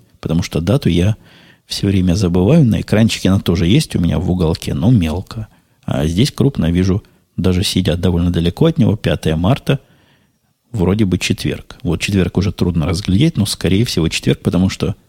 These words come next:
помню, как сейчас с утра был четверг. Показывает погоду на сегодня и прогноз погоды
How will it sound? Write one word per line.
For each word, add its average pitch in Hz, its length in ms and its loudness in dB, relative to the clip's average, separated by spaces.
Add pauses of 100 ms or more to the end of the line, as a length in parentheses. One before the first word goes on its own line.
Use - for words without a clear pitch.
(220)
помню, 104 500 2
как - 180 -4
сейчас 95 420 -2
с - 100 -4
утра 85 260 0
был 85 200 -2
четверг. - 440 -6 (400)
Показывает 117 480 2
погоду 95 340 2
на 87 100 2
сегодня 107 440 2
и 92 40 0
прогноз 90 480 -2
погоды 85 500 -2